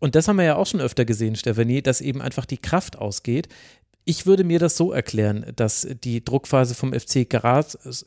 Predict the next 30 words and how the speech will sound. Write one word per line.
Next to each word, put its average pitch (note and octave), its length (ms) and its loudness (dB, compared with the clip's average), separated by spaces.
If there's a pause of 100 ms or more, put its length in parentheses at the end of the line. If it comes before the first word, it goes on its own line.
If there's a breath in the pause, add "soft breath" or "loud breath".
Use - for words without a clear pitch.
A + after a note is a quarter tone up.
(220)
gerade B2+ 920 2
so A#2 340 2 (300 soft breath)
stark A2+ 500 2
war C3 220 2
und C3 100 -4
deswegen C3 300 0
auch A#2 80 -4
die A#2 100 -6
Strafraumverteidigung A2 960 -2
vielleicht G#2+ 260 -2
manchmal A2+ 260 -2
nicht A2 120 -4
so - 80 -10
gut. A#2+ 220 -8
Ich - 120 -14
hatte C3 160 2
das C3+ 200 -2
Gefühl, C#3+ 580 0 (140)
der B2 80 2
Club D#3 300 0
ist - 360 -4 (380)
physisch F#3 580 0
wieder D#3+ 200 2
mal D3 200 -2
auf C#3 100 -4
der C3+ 120 0
letzten C#3 340 0
Rille E3+ 260 2
gegangen. E3+ 500 -2 (840 soft breath)
Und C#3+ 520 0